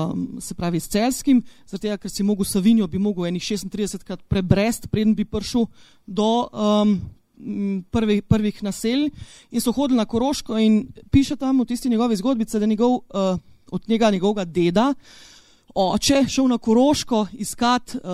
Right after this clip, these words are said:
hrano, da bi preskrbel svojo, eh, družino in da so, da je ugotovil, da tudi tam so ljudje tako lačni, da mu nihče ni mogel ničesar prodati. Eh, in da je to bila taka huda lakota, da so ljudje od lakote tudi pri nas umirali. Se pravi, tudi pri nas imamo zapise, ki nam kažejo, da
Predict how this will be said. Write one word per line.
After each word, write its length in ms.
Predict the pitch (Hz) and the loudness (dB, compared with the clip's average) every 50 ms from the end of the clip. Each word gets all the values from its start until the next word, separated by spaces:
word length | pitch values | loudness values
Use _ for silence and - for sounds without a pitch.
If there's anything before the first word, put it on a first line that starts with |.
| 180 175 175 - - | -6 -6 -6 -8 -10
hrano, 520 | - - 233 202 190 190 208 240 277 285 | -8 -4 -2 0 2 4 4 4 4 4
da 80 | 233 226 | 2 0
bi 140 | 190 202 - - _ _ _ _ _ | -2 -4 -8 -10 _ _ _ _ _
preskrbel 560 | - 208 214 - - - 202 190 226 254 254 | -4 -4 -4 -4 -6 -8 -4 0 2 2 2
svojo, 360 | - - 220 226 233 226 214 | 2 2 2 4 4 4 2
eh, 420 | 196 165 143 160 175 170 170 165 165 | 0 -2 -4 -4 -4 -4 -4 -4 -6
družino 500 | 175 - 185 - 220 277 277 269 233 208 - _ _ _ _ - | -6 -4 0 2 4 4 4 2 0 -4 -8 _ _ _ _ -14
in 140 | - 214 | -10 -8
da 100 | 220 214 | -8 -8
so, 120 | 202 - - | -8 -10 -10
da 140 | - 202 208 | -4 -2 0
je 60 | 202 | 0
ugotovil, 420 | 196 180 196 - - 247 269 269 254 | 0 0 -2 0 0 2 2 2 0
da 80 | 214 | -2
tudi 220 | 214 - 277 269 - | -2 0 0 0 0
tam 240 | - 233 240 277 | 2 2 2 2
so 100 | 269 - | 2 0
ljudje 220 | 254 233 196 240 254 | 0 0 2 0 -2
tako 160 | - - 262 | -2 -2 0
lačni, 360 | 240 208 190 196 - - 254 226 | 0 2 2 0 -2 -4 -6 -6
da 80 | 208 | -4
mu 140 | 208 208 202 | -4 -4 -2
nihče 400 | 208 214 202 - - - 240 233 | -2 -2 -4 -6 -6 -6 -4 -2
ni 80 | 240 226 | 0 0
mogel 260 | 220 214 214 202 196 | 0 0 0 0 -2
ničesar 420 | 175 160 - 208 208 - 214 180 | -4 -2 -2 -2 0 0 -2 -4
prodati. 480 | - - 165 180 170 160 117 - - - - - _ _ - - - - - - - _ _ | -2 0 0 2 2 0 -2 -4 -8 -16 -20 -20 _ _ -20 -20 -20 -20 -20 -20 -20 _ _
Eh, 60 | - 196 190 190 185 | -4 -2 0 0 2
in 140 | 196 240 247 | 2 4 4
da 80 | 240 | 4
je 40 | 226 | 2
to 160 | - - 285 | 0 0 0
bila 140 | 247 254 262 | 0 0 0
taka 220 | - 269 277 285 | 0 -2 -2 -2
huda 280 | 262 - - 269 220 220 | -2 0 0 0 2 2
lakota, 360 | 202 196 190 202 - 254 220 | 2 2 2 0 0 -2 -4
da 40 | 208 | -4
so 140 | 185 - 226 | -4 -4 -4
ljudje 300 | 196 196 170 208 220 214 | -2 -2 -2 -2 -2 -2
od 100 | 196 175 | -2 -2
lakote 380 | 190 175 180 - - 190 - | -2 -2 -2 -2 -4 -6 -6
tudi 240 | - - 220 202 202 | -2 0 2 2 2
pri 200 | - - 185 175 | 4 2 2 4
nas 260 | 175 185 185 180 - | 4 4 4 2 4
umirali. 500 | 190 185 180 180 160 147 139 - - - - - _ - - - | 4 4 6 6 4 4 0 -2 -6 -8 -12 -14 _ -20 -20 -20
Se 100 | - - | -10 -4
pravi, 180 | 220 233 226 226 | 0 2 2 2
tudi 220 | - 302 262 277 | 2 4 2 2
pri 140 | - - 233 | 2 0 -4
nas 240 | 240 247 269 - - | -2 -4 -4 -2 -2
imamo 240 | 262 262 262 240 | -2 0 2 2
zapise, 500 | 226 160 180 - - 269 285 277 - 285 | 2 0 -2 -2 0 2 2 2 0 -4
ki 140 | 254 - 233 | -6 -4 -4
nam 160 | 220 208 196 | -4 -4 -6
kažejo, 480 | 190 - 214 208 226 247 262 254 247 220 | -6 -4 -4 -2 0 0 0 0 0 0
da 240 | 190 196 196 190 | 0 0 0 0